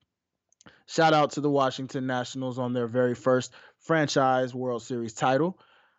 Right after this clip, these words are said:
Nonetheless, both shows did take their decline in ratings, if you will. However, they'll bounce back, and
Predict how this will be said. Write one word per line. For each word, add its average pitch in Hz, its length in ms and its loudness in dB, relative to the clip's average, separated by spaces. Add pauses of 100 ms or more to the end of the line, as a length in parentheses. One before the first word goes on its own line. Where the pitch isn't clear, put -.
(760)
Nonetheless, 165 840 0 (240)
both 147 480 -6
shows 147 320 -2
did 131 240 -4
take 135 280 -2
their 127 520 2 (320)
decline 127 540 2
in 113 120 -2
ratings, 120 420 0
if 113 180 -6
you 110 60 -6
will. 139 360 2 (520)
However, 185 680 4 (880)
they'll 151 160 0
bounce 143 260 0
back, 131 300 -2
and 123 120 -12